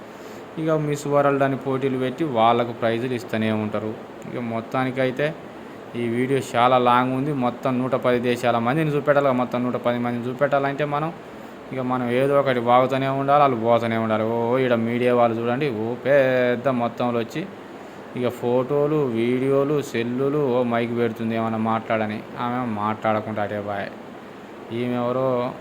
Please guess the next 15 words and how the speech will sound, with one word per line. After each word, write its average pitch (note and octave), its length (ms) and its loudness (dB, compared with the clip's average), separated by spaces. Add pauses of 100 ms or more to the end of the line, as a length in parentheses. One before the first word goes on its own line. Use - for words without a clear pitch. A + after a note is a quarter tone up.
(320)
ఆ, G#2+ 600 -4 (1300)
మొత్తానికైతే A#2 600 -4
ఇగో B2 80 -4
వీళ్ళు A2+ 360 0
ఒక A2 100 0
దేశం G#2+ 440 -2
నుంచి, G#2 300 -8
ఇగో A#2 300 -10
ఈమె A#2 400 -2 (1900)
ఇండోనేషియా A#2+ 680 -2
అట. G#2+ 120 -4 (1080)
మొత్తానికి B2+ 680 -2
ఇప్పుడు C3+ 220 -4
మూడు B2 300 0
నిమిషాల A#2 800 0